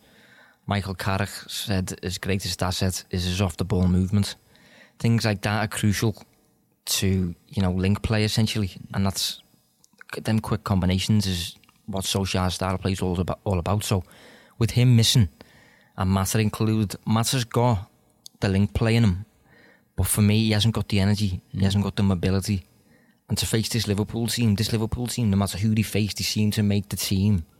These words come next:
the opposing team, look as though they're unfit. And they seem to make the opposing team look as though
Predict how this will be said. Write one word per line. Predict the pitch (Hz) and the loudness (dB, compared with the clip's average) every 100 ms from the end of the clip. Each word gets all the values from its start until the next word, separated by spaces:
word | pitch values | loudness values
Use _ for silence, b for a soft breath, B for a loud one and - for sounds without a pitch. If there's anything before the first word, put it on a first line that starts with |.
| b b b b - | b b b b -4
the | 98 | -2
opposing | - 98 98 | 0 0 2
team, | 104 - 107 92 - B B B - | 2 2 2 2 -2 B B B -4
look | 98 95 | -2 0
as | 101 | 0
though | 107 | 2
they're | 101 | 2
unfit. | 95 90 - 101 - _ b b b b b | 0 0 0 -2 -6 _ b b b b b
And | 98 | 0
they | |
seem | 92 110 101 | 2 2 4
to | 104 | 4
make | 98 | 2
the | 101 | 0
opposing | 95 101 95 | 0 0 0
team | 95 98 98 | 0 2 2
look | 101 104 | 2 -2
as | |
though | 95 95 90 | -2 -2 -2